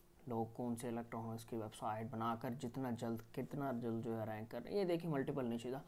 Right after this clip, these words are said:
एक तो पहले यहाँ से idea मिल जाएगा इस फिल्टर से कि आप किस category में interested हैं, आपकी broad category कौन सी है,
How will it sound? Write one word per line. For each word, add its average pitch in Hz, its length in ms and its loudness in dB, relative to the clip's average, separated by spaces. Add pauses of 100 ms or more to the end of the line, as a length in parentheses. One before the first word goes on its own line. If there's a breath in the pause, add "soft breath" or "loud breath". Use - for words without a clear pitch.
(300 loud breath)
एक 180 180 4
तो 185 60 6
पहले 165 220 8
यहाँ 131 220 6
से 180 120 4
idea 175 240 8
मिल 165 160 8
जाएगा 165 240 8
इस 143 100 4
फिल्टर 135 320 2
से 165 180 2 (260)
कि 147 60 0
आप 135 160 4
किस - 160 2
category 143 380 4
में 147 120 6
interested 143 380 2
हैं, 139 80 4
आपकी 143 220 -2
broad 147 400 12
category 147 400 6
कौन 143 220 4
सी 165 140 4
है, 160 140 4